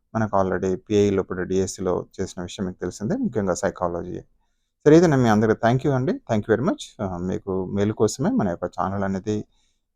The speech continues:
ఆ, చేయడం అనేది జరిగింది. ఎలాంటి యాప్స్ కూడా లేవన్న విషయం మీకు తెలిసిందే. ఏదైనా కూడా నెక్స్ట్ చూద్దాం. కామారెడ్డి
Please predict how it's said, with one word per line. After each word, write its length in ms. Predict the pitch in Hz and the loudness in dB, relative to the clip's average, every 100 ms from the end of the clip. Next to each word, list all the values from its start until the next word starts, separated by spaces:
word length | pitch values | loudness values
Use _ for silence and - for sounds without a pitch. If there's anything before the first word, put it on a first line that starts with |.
| 101 | -10
ఆ, 40 | |
చేయడం 340 | 95 104 107 | -2 2 4
అనేది 180 | 113 107 | 4 4
జరిగింది. 380 | 110 110 120 - | 6 6 4 2
ఎలాంటి 380 | 123 120 120 110 | 4 4 2 0
యాప్స్ 460 | 101 113 123 - | 0 2 0 0
కూడా 180 | 151 139 | -2 2
లేవన్న 320 | 127 107 104 | 4 4 4
విషయం 260 | 95 - 220 | 0 -2 -4
మీకు 140 | 156 | -4
తెలిసిందే. 460 | 82 - - - - - | -6 -10 -12 -14 -10 2
ఏదైనా 320 | 131 147 131 | 4 4 2
కూడా 240 | 131 190 208 _ _ _ | 2 0 -2 _ _ _
నెక్స్ట్ 220 | 120 - 160 | -6 0 2
చూద్దాం. 240 | 151 196 - | 4 2 6
కామారెడ్డి 560 | 120 139 127 95 92 | 6 6 4 2 -2